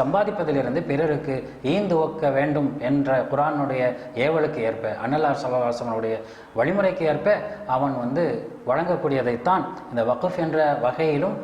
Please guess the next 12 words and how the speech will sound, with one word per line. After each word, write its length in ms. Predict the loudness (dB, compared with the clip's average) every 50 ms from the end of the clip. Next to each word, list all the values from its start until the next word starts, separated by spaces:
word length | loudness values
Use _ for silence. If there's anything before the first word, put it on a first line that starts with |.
| -12 -12 -4
நாம் 220 | -2 -2 -2 0 0
பார்க்கக்கூடியவர்களாக 960 | 0 0 0 -4 -10 -12 -8 -6 -4 -2 0 0 0 0 -2 -2 -2 -2 -4
இருக்கின்றோம். 480 | -6 -8 -8 -12 -12 -12 -12 -12 -14 -18 -20 -20 -20 -20 -20 -20 -20 -10 0 0
வக்ஃப் 280 | 0 2 2 0 2
என்பது 680 | 2 0 2 2 2 4 4 4 2 2 0 -4 -8 -10 -12 -8 -4
இந்த 180 | -2 0 2 2
அம்வாலை 640 | 2 0 2 2 2 4 4 2 2 0 -2 -4 -8 -10 -10 -10 -12 -10 -2
குறித்து 300 | 0 0 0 2 2 2
வரக்கூடிய 400 | 2 2 2 2 0 2 2 2
வசனத்திற்கு 600 | 2 2 0 -2 -2 -2 -2 -4 -2 0 -2 -2
கீழாக 380 | 2 2 4 4 4 4 2 2
வருகிறது. 340 | 0 0 0 -2 -4 -6